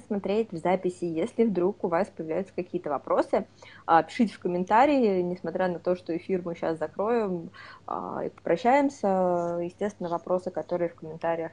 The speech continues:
там вдруг появятся, мы тоже будем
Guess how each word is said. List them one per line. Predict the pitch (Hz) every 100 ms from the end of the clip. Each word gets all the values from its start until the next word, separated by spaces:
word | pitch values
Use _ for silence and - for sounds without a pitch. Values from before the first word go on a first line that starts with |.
| -
там | 160
вдруг | 160 175 180
появятся, | - 156 180 233 220 - 175 - - -
мы | 180
тоже | 185 170 175 170
будем | 165 180 175